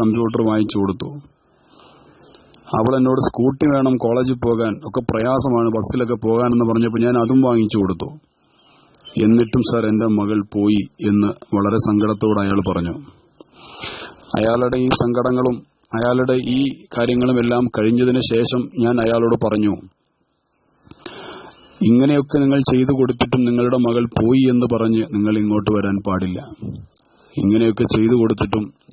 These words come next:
നിങ്ങളുടെ മകൾ പോയില്ലെങ്കിൽ ആ മകളെയും കൊണ്ട് നിങ്ങൾക്ക് ഇങ്ങോട്ട് വരാം. എങ്ങനെ? "സാർ, ഇതെന്റെ മകളാണ്. ഞാൻ അവൾക്ക്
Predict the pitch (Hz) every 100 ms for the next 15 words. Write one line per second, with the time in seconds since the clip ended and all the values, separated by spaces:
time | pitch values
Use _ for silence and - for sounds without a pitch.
0 | - - 107 117 113 113 107 113 - 101
1 | 113 131 131 131 131 117 104 110 107 107
2 | 110 107 101 101 101 101 98 101 98 92
3 | 92 90 - - - - - - - -
4 | - - - - - - 101 104 101 139
5 | 135 _ - - _ _ - 113 117 107
6 | - _ _ _ 104 110 113 113 101 107
7 | 110 92 92 - _ _ _ _ _ _
8 | - 110 131 135 131 127